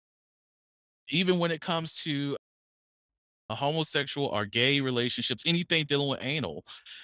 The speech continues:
knowing th-, how that process work, how they tend to clean themselves out, what they diet looks like whenever they are probably going to be bottoming for you. Like, even with my past relationship, I made it a effort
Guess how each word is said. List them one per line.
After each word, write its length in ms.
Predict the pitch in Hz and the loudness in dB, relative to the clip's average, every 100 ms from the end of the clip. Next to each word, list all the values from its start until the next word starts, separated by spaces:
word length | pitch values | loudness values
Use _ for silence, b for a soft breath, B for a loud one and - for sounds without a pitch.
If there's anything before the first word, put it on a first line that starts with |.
| B | B
knowing 400 | 98 123 147 160 | 2 4 6 4
th-, 80 | 151 - | 0 -2
how 240 | 135 139 | 2 4
that 220 | 135 127 | 2 0
process 500 | - 131 143 139 123 | 0 0 0 -4 -4
work, 300 | 98 120 147 - | -4 -4 -4 -2
how 260 | 113 131 | 2 2
they 260 | 147 131 - _ _ _ _ | 2 0 -2 _ _ _ _
tend 220 | - 104 - | -6 -6 -6
to 80 | |
clean 260 | - 95 85 | -6 -6 -4
themselves 480 | 85 82 82 78 78 | -4 -4 -4 -2 -2
out, 160 | 85 | -2
what 180 | 76 92 | -2 -2
they 120 | 185 | -2
diet 380 | 135 85 104 - | -4 -6 -6 -6
looks 220 | 123 85 | -8 -2
like 140 | 104 90 | 0 0
whenever 320 | 104 95 92 | 0 0 0
they 260 | 90 90 90 | 2 2 2
are 400 | 87 85 82 78 - _ - - | 0 0 0 -2 -10 _ -16 -2
probably 340 | 95 92 87 | -2 -2 -4
going 240 | 95 87 90 | -4 -4 -2
to 120 | 92 | -4
be 100 | 95 | -2
bottoming 520 | - 80 85 85 85 | -2 -2 -2 -4 -6
for 200 | - 85 | -4 -6
you. 260 | 80 73 71 B B - | -6 -10 -16 B B 0
Like, 160 | 110 101 | 0 2
even 240 | 170 170 | 0 0
with 140 | 160 | 0
my 140 | 139 143 | 0 0
past 280 | 151 135 131 | 2 0 0
relationship, 580 | 120 123 - - 82 - _ _ | -2 -2 -2 -4 -6 -8 _ _
I 140 | 113 135 | 0 2
made 220 | 147 143 | 4 2
it 160 | 127 104 | 2 0
a 180 | 95 - | -4 0
effort 500 | 120 127 110 92 | 0 0 -2 -4